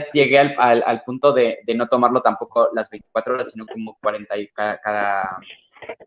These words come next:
cada cuarenta y ocho o treinta y dos, dependiendo como lo que,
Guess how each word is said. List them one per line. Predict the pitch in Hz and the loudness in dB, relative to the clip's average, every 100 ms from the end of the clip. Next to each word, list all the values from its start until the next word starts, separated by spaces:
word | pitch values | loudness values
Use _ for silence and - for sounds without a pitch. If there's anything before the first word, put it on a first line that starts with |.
| - _ - - - - - | -20 _ -20 -12 -12 -12 -8
cada | 95 104 101 95 95 95 _ | -2 0 0 -4 -6 -10 _
cuarenta | 104 104 101 | -4 -2 0
y | 110 | 4
ocho | 120 131 131 147 | 4 4 2 2
o | 147 123 110 | 4 2 0
treinta | 101 104 104 | -4 -4 -2
y | 104 | -4
dos, | 107 110 98 | -4 -8 -10
dependiendo | - 98 101 110 110 | -12 -12 -10 -10 -12
como | 98 92 - - - _ - - _ - - - - - - - - - | -14 -20 -20 -20 -20 _ -20 -20 _ -20 -18 -18 -18 -18 -18 -18 -18 -12
lo | 320 92 | -8 -8
que, | 87 82 78 | -6 -8 -8